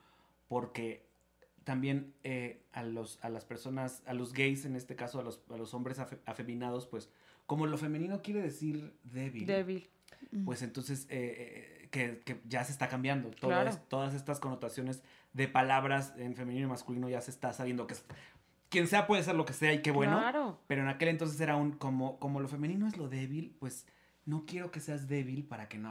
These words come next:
Speaker 1: apro-, te, se aprovechen de ti, ¿no?
Speaker 2: Claro.
Speaker 1: Y yo lo entendía, pero yo decía, ajá, pero, pero no, no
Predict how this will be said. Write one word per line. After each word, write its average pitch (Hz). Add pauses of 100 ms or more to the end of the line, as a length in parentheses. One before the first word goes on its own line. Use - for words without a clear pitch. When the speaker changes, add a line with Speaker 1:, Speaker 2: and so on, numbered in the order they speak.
Speaker 1:
apro-, 104
te, 120
se -
aprovechen 101
de 104
ti, 131 (200)
¿no? 104
Speaker 2:
Claro. 175 (280)
Speaker 1:
Y 143
yo 165
lo 196
entendía, 170
pero 165
yo 160
decía, 160 (160)
ajá, 165
pero, 131 (600)
pero 147 (320)
no, 180 (200)
no 175